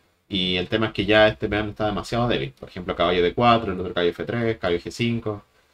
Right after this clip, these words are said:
y todavía están estos peones. Entonces, claro, yo decía, bueno, esto es mucha ventaja. Y si alfil F cinco, que era la otra opción, eh,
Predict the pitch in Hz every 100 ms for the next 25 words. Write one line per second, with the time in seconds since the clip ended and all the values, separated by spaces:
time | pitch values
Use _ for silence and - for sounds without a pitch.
0 | _ _ _ - 90 87 90 95 107 -
1 | 101 104 98 95 117 120 110 107 107 _
2 | 98 95 95 90 - 101 85 101 101 107
3 | 92 80 - 98 92 92 95 92 104 123
4 | 123 120 - 190 - _ _ _ _ _
5 | _ - 101 101 101 135 135 139 139 170
6 | 185 151 120 117 123 131 - 160 202 180
7 | 127 113 107